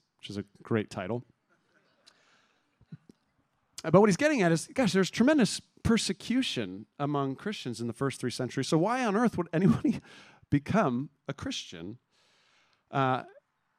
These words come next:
and the reason is they lived such good lives among the pagans that ultimately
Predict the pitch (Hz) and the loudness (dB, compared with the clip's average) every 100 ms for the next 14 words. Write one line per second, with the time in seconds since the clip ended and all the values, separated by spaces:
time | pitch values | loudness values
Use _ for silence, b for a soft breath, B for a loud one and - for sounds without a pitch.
0 | - 170 208 311 - 143 135 151 - - | 2 4 4 2 2 2 2 0 -8 -16
1 | _ 147 208 190 220 240 180 - 220 226 | _ 4 4 6 4 4 0 0 0 0
2 | - 160 180 208 156 180 226 139 139 - | -6 -2 2 2 2 2 2 0 -2 -2
3 | 156 156 151 190 226 139 135 151 _ _ | 0 0 0 0 0 -2 -2 -4 _ _
4 | 165 214 214 190 | -2 0 0 0